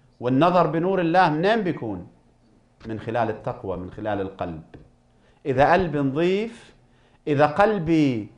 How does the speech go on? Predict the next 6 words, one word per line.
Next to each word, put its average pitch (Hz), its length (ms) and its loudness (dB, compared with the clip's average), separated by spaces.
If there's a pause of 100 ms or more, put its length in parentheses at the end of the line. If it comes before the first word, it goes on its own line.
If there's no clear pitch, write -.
(120)
محب 165 420 0
لله، 175 680 4 (560)
إذا 165 220 4
قلبي 165 800 2
ممتلئ 175 720 2
بالله، 170 760 4